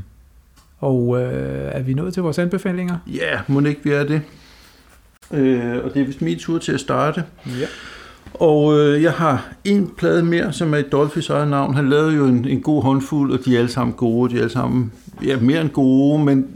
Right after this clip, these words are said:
Speaker 2: de er jo altså ikke på niveau med, med Out to Lunch. Den, den står som sådan en helt særlig perlekulmination.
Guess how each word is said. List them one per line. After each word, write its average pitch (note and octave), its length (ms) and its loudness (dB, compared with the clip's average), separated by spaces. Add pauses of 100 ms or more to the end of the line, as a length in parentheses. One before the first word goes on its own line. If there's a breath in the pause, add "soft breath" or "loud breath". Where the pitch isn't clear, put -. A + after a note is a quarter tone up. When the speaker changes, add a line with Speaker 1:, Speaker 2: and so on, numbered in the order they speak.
(260)
Speaker 2:
de D#3+ 60 0
er D#3 40 4
jo D3+ 80 6
altså C#3+ 180 2
ikke C3 160 0
på B2+ 140 2
niveau A2+ 360 2
med, A2 240 2
med A2 160 2
Out A2+ 200 0
to - 120 -10
Lunch. G#2 380 -2
Den, B2 220 2
den B2+ 140 2
står B2 320 -2
som A2 280 -2
sådan A2+ 160 -2
en G#2+ 60 0
helt A2+ 200 -4
særlig G#2+ 340 -2
perlekulmination. A2 1120 -2